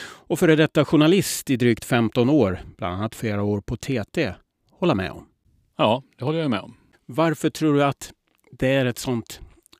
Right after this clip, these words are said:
Speaker 1: hantverk som ofta förekommer i nyheterna?
Speaker 2: Så här skulle jag vilja säga. Statistik är ju precis som journalistik ett sätt att berätta om samhället, att berätta om oss själva och berätta om den värld vi lever i.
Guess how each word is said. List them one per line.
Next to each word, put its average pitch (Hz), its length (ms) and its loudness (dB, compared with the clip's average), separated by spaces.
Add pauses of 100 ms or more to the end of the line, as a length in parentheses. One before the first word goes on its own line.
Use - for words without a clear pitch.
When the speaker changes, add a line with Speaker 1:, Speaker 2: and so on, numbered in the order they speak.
(140)
Speaker 1:
hantverk 113 600 -4
som 127 220 -6
ofta 110 520 -2
förekommer 104 540 -6
i 104 60 -6
nyheterna? 107 460 -8 (520)
Speaker 2:
Så - 160 -4
här 143 180 0
skulle 104 200 -6
jag 98 60 -4
vilja 95 100 -4
säga. 90 180 -6
Statistik 127 540 -4
är 120 120 -4
ju 110 80 -2
precis - 280 -10
som 113 100 -8
journalistik 110 960 -8
ett 110 100 -14
sätt - 360 -10
att - 160 -14
berätta 101 560 -8
om 90 380 -10 (360)
samhället, 123 640 -8
att 101 80 -12
berätta 107 300 -8
om 98 60 -10
oss 101 120 -12
själva 113 400 -6
och 113 80 -8
berätta 104 260 -6
om 98 60 -10
den 98 140 -8
värld 104 280 -4
vi 101 80 -8
lever 123 360 -10
i. - 60 -20